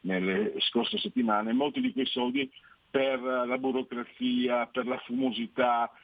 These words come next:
perché non era definito, non era definito come, come si doveva. Poi abbiamo visto, insomma,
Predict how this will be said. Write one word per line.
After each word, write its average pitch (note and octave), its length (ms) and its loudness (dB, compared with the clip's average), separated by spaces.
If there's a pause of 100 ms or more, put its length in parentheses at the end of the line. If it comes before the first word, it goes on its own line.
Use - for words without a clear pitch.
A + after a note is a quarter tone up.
(100)
perché B2 300 -4
non C3+ 240 0
era C3 380 0
definito, B2 640 -6
non B2 240 0
era A#2 540 2
definito A2+ 800 0
come, G#2+ 540 0
come G#2+ 180 -6
si G2 140 0
doveva. A2 440 2
Poi D3+ 160 2
abbiamo B2+ 300 0
visto, B2 260 -2
insomma, A#2 400 2